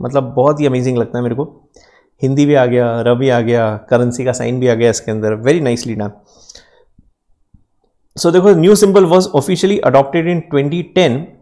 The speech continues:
and start, started circulation on eighth of July two thousand eleven। आठ जुलाई दो हज़ार ग्यारह से ये रुपये का साइन सर्कुलेशन में आ गया। नेशनल एम्बलम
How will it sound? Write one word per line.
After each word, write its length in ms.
and 140
start, 560
started 360
circulation 480
on 120
eighth 500
of 120
July 260
two 180
thousand 300
eleven। 260
आठ 200
जुलाई 220
दो 140
हज़ार 180
ग्यारह 220
से 260
ये 420
रुपये 260
का 100
साइन 300
सर्कुलेशन 560
में 120
आ 40
गया। 160
नेशनल 300
एम्बलम 320